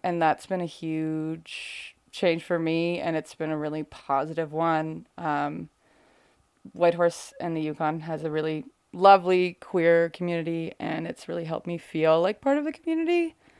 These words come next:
Um, and I'd say that would be the, the biggest change, and also just the level of respect I have for myself and my, um,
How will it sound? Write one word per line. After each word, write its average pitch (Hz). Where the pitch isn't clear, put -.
Um, 170
and 170
I'd 285
say 226
that 190
would -
be 165
the, 160
the 175
biggest 185
change, 196
and 220
also 262
just 190
the 175
level 165
of 156
respect 165
I 160
have 156
for 160
myself 156
and 165
my, 160
um, -